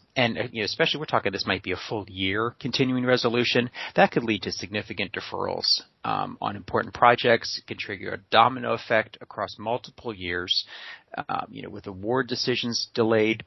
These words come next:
production decisions delayed, and, you know, that's price increases right there.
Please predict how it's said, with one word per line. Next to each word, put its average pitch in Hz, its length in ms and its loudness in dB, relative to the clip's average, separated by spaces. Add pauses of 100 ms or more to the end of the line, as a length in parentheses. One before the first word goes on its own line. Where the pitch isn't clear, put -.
production 113 400 2
decisions 110 480 -2
delayed, 101 540 2 (480)
and, 95 420 2
you - 140 -4
know, - 140 0
that's 101 240 4
price - 340 -2
increases - 500 -4
right 92 220 -2
there. 95 300 2